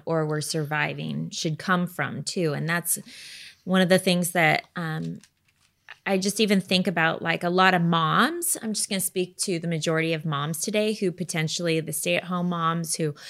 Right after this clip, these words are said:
they are doing the same mundane tasks every single day, potentially. Um,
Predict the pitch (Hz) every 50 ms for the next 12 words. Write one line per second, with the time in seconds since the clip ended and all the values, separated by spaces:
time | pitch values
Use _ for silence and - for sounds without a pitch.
0 | - - - - - - 175 160 160 160 160 151 - - 156 156 160 165 160 165
1 | 185 175 175 175 170 165 156 - - - 208 196 196 196 190 190 185 175 170 170
2 | 175 170 180 180 175 170 165 160 - - - 156 151 156 156 - - - - -
3 | - - _ _ - - - _ _ - 175 170 170 160 165 165 165 170 156 -
4 | - 175 170 165 170 170 170 160 147 160 151 156 180 190 - 247 202 - 254 233
5 | 233 233 - 269 262 277 277 285 294 285 277 - - - - - - - - -
6 | _ - 208 196 185 180 180 170 170 170 170 170 -